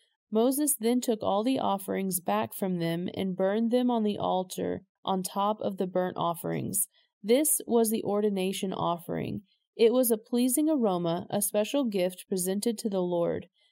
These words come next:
Then Moses took the breast and lifted it up as a special offering to the Lord. This was Moses' portion of the ram of ordination,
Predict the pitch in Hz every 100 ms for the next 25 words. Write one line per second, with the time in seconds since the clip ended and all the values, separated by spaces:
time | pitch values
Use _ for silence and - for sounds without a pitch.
0 | _ 202 240 226 247 294 302 - 277 277
1 | 202 175 175 196 - - _ _ - 214
2 | 214 214 240 294 294 302 269 190 202 -
3 | - 190 190 185 202 208 - 254 175 185
4 | 185 190 185 185 185 175 170 170 165 -
5 | - - _ _ 233 285 - - 277 220
6 | 208 202 220 208 214 214 - 214 208 -
7 | 175 170 175 180 175 196 185 175 175 175
8 | 175 180 175 175 175 180 - - -